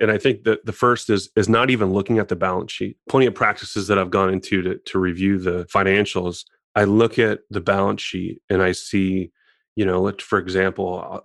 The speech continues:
I've seen, you know, a, an eighty thousand dollar negative balance in a four oh one K payable account. So what's that really mean? Well, a payable account is generally set up and it, it should have a positive balance. And it means that you, you owe someone something,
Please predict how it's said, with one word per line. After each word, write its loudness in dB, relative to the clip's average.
I've -14
seen, -2
you -2
know, -2
a, -8
an -4
eighty 2
thousand 0
dollar 0
negative 2
balance 0
in 0
a -4
four 2
oh 4
one 2
K -2
payable -12
account. -20
So 2
what's 2
that 2
really 4
mean? 0
Well, 0
a -2
payable 2
account 0
is -6
generally 2
set 2
up 2
and -2
it, -10
it -8
should 0
have 0
a -6
positive 0
balance. 0
And 4
it 6
means 4
that 2
you, -4
you 2
owe 4
someone 0
something, -2